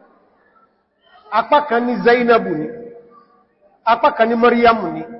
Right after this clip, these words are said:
Apá kan ní Habiba ni, bintu Sahal. Ṣé ẹ rántí ẹ pè ní Jamila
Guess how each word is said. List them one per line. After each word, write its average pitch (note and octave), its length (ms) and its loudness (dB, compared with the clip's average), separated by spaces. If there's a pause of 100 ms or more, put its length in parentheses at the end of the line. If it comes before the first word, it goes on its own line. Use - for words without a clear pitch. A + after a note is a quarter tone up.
(720)
Apá A3 300 2
kan A3 280 -4
ní A#3 140 -6
Habiba G#3 720 -2
ni, E3 180 -6
bintu F#3+ 360 -10
Sahal. E3+ 340 -2 (580)
Ṣé D4 100 0
ẹ C#4+ 60 6
rántí D4 280 2
ẹ C#4 120 6
pè C4+ 180 -4
ní G#3 140 -2
Jamila F#3+ 500 0